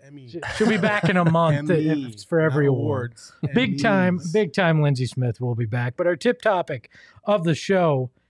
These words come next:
Speaker 2: is it time to panic about the Suns yet? They sit at one and two after three games.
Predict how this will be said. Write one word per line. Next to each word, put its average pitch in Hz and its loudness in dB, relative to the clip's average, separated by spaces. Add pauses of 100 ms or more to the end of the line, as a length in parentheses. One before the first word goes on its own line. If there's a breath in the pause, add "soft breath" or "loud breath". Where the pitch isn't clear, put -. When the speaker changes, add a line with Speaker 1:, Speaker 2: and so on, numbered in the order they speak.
(140)
Speaker 2:
is 262 -2
it 415 -2
time 277 2
to 185 2
panic 190 0
about 175 0
the 147 -6
Suns 180 2
yet? 175 0
They 196 2
sit 196 0
at 170 2
one 180 0
and 160 2
two 175 2 (280 loud breath)
after 185 2
three 190 0
games. 175 2